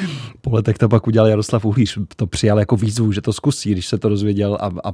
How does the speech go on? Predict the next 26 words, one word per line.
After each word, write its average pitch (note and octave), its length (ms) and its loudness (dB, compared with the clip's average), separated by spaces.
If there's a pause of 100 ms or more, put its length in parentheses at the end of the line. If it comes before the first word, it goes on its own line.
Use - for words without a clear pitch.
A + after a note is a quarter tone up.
docela F#2+ 300 -6
se - 120 -8
mu G2 80 -2
to, G2+ 100 -6
myslím, F#2+ 260 -4
povedlo. G2 360 -8 (640)
Nicméně C#3 380 6
teda C#3+ 160 8
až C3+ 240 2
čtvrtý D3 520 0
text, B2+ 380 -2
teda B2 260 0
tam A2+ 140 -2
si - 140 -4
porozuměli A2+ 680 0
a G#2 120 0
byla G#2 220 -2
to A2 100 -8
písnička, G#2+ 480 -6
která G#2+ 200 -2
se - 120 -6
jmenovala G#2+ 340 2
Hamlet, G2 360 0
úplně G2+ 280 -4
zapadla F#2 400 -4
nakonec, F#2 540 -6